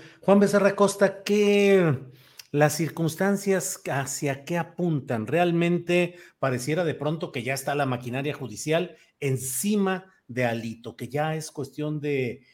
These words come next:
horas o de días para que pueda comenzar,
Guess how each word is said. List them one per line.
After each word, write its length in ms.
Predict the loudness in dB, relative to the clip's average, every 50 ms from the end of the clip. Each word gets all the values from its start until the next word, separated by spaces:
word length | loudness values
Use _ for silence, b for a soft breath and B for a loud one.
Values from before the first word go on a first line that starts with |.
| b b
horas 580 | _ 2 4 4 4 6 4 4 2 0 -2 -4
o 140 | -4 -4 -4
de 180 | -4 -4 -6
días 560 | -4 -2 0 4 4 4 4 2 0 -4 -10 b b b b b _
para 280 | -2 0 0 0 -2
que 100 | -4 -8
pueda 400 | -8 -4 -2 -2 0 0 0 0
comenzar, 760 | -2 -4 -2 -2 -2 -4 -4 -2 0 0 0 0 -2 -6 -10